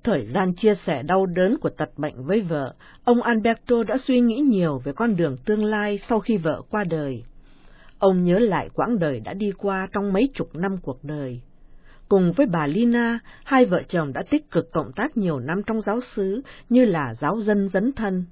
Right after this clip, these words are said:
Ông bà De Martini đã từng đảm nhận nhiệm vụ dạy giáo lý, giúp lễ, thừa tác viên thánh thể trong hơn ba mươi năm.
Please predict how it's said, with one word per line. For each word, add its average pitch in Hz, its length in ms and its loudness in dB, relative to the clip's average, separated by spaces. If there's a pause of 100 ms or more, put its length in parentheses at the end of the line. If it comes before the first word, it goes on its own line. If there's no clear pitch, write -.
(800)
Ông 285 220 2
bà 170 360 4
De 180 80 4
Martini 247 720 2
đã 240 240 -4
từng 160 220 -2
đảm 135 200 -6
nhận 151 220 -6
nhiệm 151 180 -4
vụ 139 140 -6 (100)
dạy 139 180 -6 (100)
giáo 170 180 -2
lý, 208 400 0 (240)
giúp 262 300 0
lễ, 196 380 0 (240)
thừa 185 220 2
tác 302 160 -2
viên 262 240 2
thánh 247 320 -2
thể 131 340 -2
trong 214 160 0
hơn 214 300 0
ba 196 140 2
mươi 196 200 -2
năm. 190 280 -4